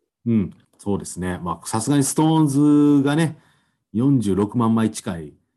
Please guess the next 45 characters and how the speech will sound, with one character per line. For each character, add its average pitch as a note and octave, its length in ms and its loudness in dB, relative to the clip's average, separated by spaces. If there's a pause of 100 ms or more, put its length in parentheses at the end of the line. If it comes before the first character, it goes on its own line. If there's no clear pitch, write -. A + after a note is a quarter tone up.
(220)
シ - 260 -8
ー - 40 -2
デ G2+ 40 -2
ィ G2+ 40 -2
ー - 20 -4
セ A2 120 0
ー F#2 40 2
ル E2 60 -4
ス - 120 -16
を D#2+ 40 -18
取 - 160 -20
っ - 40 -20
て G2 80 -10
ま G2 100 -4
す - 80 -10
か E2+ 80 -20
ら、 E2 80 -18
そ C3+ 140 -10
れ C3 60 -6
は B2+ 240 -8
や A2+ 120 -10
は G#2+ 80 -8
り F2+ 140 -10
一 F2 200 -12
位 - 20 -6
に E2+ 100 -10
は D#2+ 80 -20
な F2 180 -14
り F2 280 -14 (240)
う A2+ 100 -4
る G#2+ 220 0
と G2+ 160 -12
こ G2 80 -6
ろ D#2 100 -10
で D#2+ 140 -8
は E2 100 -10
あ - 40 -18
っ - 80 -20
た A2 100 -6
ん E2+ 60 -6
で D2 60 -18
す - 80 -16
け - 100 -20
ど - 80 -20
も、 - 180 -20